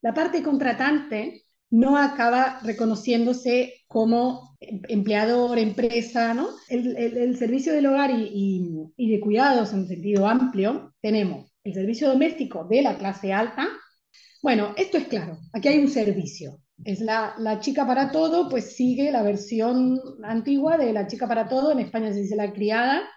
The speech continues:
continúa. Después está el sector de cuidados. Bueno, aquí reemplazan al Estado, ¿no? Claramente, aquí hay una ausencia de políticas de, del Estado. En, en el Mediterráneo decimos modelo familista,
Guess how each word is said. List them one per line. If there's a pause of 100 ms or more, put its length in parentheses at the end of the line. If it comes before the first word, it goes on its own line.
continúa. (160)
Después
está
el
sector
de
cuidados.
Bueno,
aquí
reemplazan
al
Estado,
¿no? (160)
Claramente,
aquí
hay
una
ausencia
de
políticas
de,
del
Estado. (260)
En,
en
el
Mediterráneo
decimos
modelo
familista,